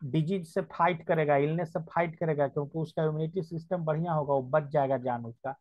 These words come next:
लेकिन जो अनपढ़ आदमी होगा, हेल्दी भी नहीं होगा, खान पान अच्छा नहीं रखेगा, तो वो डिजीज से फाइट नहीं कर पाएगा। Being healthy will also increase the overall outcome of individual।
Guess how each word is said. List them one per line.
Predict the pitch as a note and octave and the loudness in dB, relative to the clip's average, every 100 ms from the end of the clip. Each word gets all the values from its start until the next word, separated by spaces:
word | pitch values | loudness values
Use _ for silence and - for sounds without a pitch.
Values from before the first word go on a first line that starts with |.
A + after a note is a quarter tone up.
| _ _ _ _ _ | _ _ _ _ _
लेकिन | B2+ C#3+ D#3 | -6 -4 -2
जो | D#3 | -4
अनपढ़ | D#3 D3+ E3+ F3+ | -2 0 2 6
आदमी | F3 F3 F#3 | 6 4 -2
होगा, | F3 F3 G3 G#3+ - _ _ _ _ - | -2 0 0 0 -6 _ _ _ _ 0
हेल्दी | D3+ D3 F#3+ | 2 2 2
भी | F3+ | 2
नहीं | F3+ F#3 | 0 0
होगा, | F3+ F3+ F#3+ G#3 - _ _ _ - | 0 2 2 2 -2 _ _ _ -2
खान | D#3 D#3+ | 0 2
पान | E3+ E3+ | 2 2
अच्छा | E3 - F3+ | 2 -2 -4
नहीं | F3+ | -2
रखेगा, | F3+ E3 F#3 F#3 | -4 -2 0 0
तो | F3 E3 | 0 0
वो | E3 F3+ - - | 0 -2 -6 -10
डिजीज | C#3 C#3+ D#3+ E3 | -4 -2 -2 -4
से | |
फाइट | D#3+ - D3 D3 | -6 -2 -2 -2
नहीं | C#3+ | -4
कर | C3+ B2 | -2 -2
पाएगा। | B2 A#2+ B2+ - _ _ _ _ _ - | 0 -2 -4 -12 _ _ _ _ _ -6
Being | C3+ F#3+ G#3 | 0 2 2
healthy | E3+ F3+ F3+ | 0 2 0
will | G3+ G3 - | 2 2 2
also | E3+ E3 G3 | 2 2 -2
increase | F#3+ F#3 F#3+ E3+ | -2 -2 -2 -2
the | F3+ | -2
overall | D#3 D#3+ F3+ F#3 E3+ | 0 2 2 2 4
outcome | D3+ D3+ - E3+ | 2 2 -2 0
of | E3 E3 _ D#3+ | 0 0 _ -6
individual। | D3 C#3+ C#3+ C#3+ C3 | -2 -2 -2 0 -2